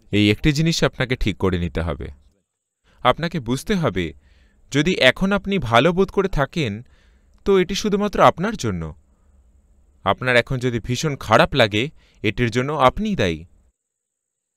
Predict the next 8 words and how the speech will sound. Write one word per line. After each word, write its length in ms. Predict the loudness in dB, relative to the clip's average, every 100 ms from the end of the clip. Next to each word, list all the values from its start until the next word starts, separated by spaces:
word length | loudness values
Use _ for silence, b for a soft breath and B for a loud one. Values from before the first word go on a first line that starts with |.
| _ _ _ _ _ _ _ -6
অন্য 340 | -2 -2 -2
জিনিসগুলি 680 | -2 -4 -6 -6 -6 -2 -2
একে 380 | -2 -2 -2 -2
প্রেরণা 420 | 0 0 0 -6
যোগাতে 320 | -4 -4 -4
পারে, 260 | -6 -6 -8
কিন্তু 340 | -10 -6 -6
মূলত 380 | 0 0 2